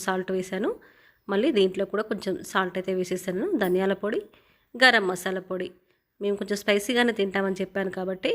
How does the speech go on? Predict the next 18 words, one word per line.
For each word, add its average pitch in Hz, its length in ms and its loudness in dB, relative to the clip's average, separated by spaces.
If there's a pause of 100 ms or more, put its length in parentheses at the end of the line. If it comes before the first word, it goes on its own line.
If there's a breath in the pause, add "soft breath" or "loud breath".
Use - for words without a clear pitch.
కొంచెం 196 360 -2 (120)
గరం 190 240 0
మసాలా 202 320 -2 (600 soft breath)
ఎక్కువగానే 196 440 2
వేసేసాను. 185 480 0 (1400 loud breath)
మీకు 226 160 0 (100)
ఇంకా 247 220 0 (640)
సాల్ట్ 240 340 6
సరిపోలేదు 214 440 0
అనిపిస్తే 190 320 -6 (100)
ఇంకాస్త 202 300 0 (120)
వేసుకోండి. 190 460 -2 (180)
నాకు 190 180 2
కొంచెం 190 180 -2 (200)
సప్పగా 208 360 -2
అనిపించి 220 400 0 (220)
ఇంకాస్త 196 280 -4 (100)
వేసేసాను. 190 460 0